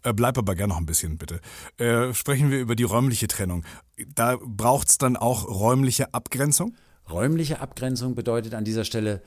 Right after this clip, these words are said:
Speaker 2: schaff dir einen Arbeitsplatz, eine Ecke, einen Raum, der gut für dich passt.
Speaker 1: Mhm.
Speaker 2: Wer dafür einen abgetrennten Raum hat, sollte diesen auch nutzen. Ansonsten tut es auch eine Ecke in einem Wohnraum, die ausschließlich für Arbeit reserviert ist.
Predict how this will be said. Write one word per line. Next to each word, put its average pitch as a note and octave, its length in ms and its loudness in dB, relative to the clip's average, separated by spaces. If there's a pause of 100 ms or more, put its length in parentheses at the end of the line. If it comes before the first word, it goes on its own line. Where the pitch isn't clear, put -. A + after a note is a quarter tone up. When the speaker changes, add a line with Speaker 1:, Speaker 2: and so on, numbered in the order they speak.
(200)
Speaker 2:
schaff - 320 -4
dir A#2 180 -2
einen G2 340 -4
Arbeitsplatz, A#2 800 -2
eine G#2 260 -2
Ecke, A#2+ 420 -4
einen G#2+ 240 -4
Raum, A#2 420 0
der A#2 220 0
gut D3+ 340 -6
für B2+ 180 -4
dich A#2+ 240 -6
passt. - 440 -6
Speaker 1:
Mhm. G#2+ 180 -6 (220)
Speaker 2:
Wer A2 160 -2
dafür A2+ 340 0
einen G2 220 -2
abgetrennten - 520 -4
Raum C#2+ 320 -6
hat, E3 280 -4 (340)
sollte G2 300 -4
diesen G2 240 -2
auch F2 140 -4
nutzen. F#2 460 -2 (500)
Ansonsten G2 640 -2 (240)
tut D3 160 -2
es C#3+ 100 -2
auch A#2 140 -4
eine A2 340 -8
Ecke B2 240 -4
in A#2 120 -6
einem G2 260 -2
Wohnraum, D#2+ 560 0 (460)
die A#2 120 -8
ausschließlich C#3 640 0
für - 160 -6
Arbeit A#2 360 -4
reserviert G#2+ 440 -4
ist. - 340 -10